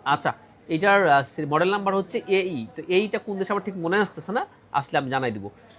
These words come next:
মাত্র আট বার চার্জ সাইকেল কাউন্ট এই ফোনটা, তাহলে আপনি বুঝেন যে আসলে কন্ডিশনটা কেমন হওয়ার কথা। এই ফোনটার সাথে আপনারা আমাদের একুশ দিনের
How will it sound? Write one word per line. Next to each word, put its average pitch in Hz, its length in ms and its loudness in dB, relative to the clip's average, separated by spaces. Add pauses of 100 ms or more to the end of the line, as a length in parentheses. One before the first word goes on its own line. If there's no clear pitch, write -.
(140)
মাত্র 165 540 6 (200)
আট 170 240 6 (140)
বার 226 160 4 (120)
চার্জ 143 220 0
সাইকেল 165 460 -4
কাউন্ট 143 280 -2 (220)
এই 143 140 -6 (120)
ফোনটা, 160 400 -4 (1000)
তাহলে 185 200 2
আপনি 190 160 0
বুঝেন 160 340 -2
যে 185 60 -4
আসলে 175 180 -4
কন্ডিশনটা 160 360 -6
কেমন 160 320 -4
হওয়ার 151 180 -2
কথা। 127 300 -10 (880)
এই 143 220 -6
ফোনটার 170 200 -4
সাথে 180 340 -4 (500)
আপনারা 147 300 -2
আমাদের 151 380 0
একুশ 139 240 -6
দিনের 147 180 -6